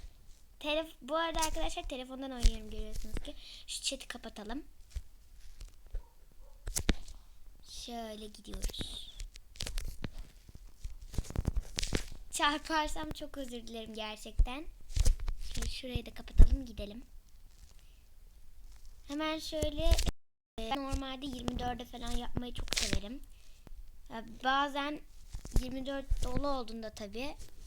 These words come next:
Evet, boşmuş. Hemen başlatıyorum.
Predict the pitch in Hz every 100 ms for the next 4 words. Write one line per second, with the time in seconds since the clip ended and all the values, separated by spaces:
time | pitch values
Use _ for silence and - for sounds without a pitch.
0 | - - - - 269 220 - - 269 254
1 | - - 220 - - - - - - -
2 | - - - - - - 240 226 214 220
3 | 262 285 - - - - - - - -
4 | - - - - - - - - - -
5 | - - - - - - - - - -
6 | - - - - - - - - - -
7 | -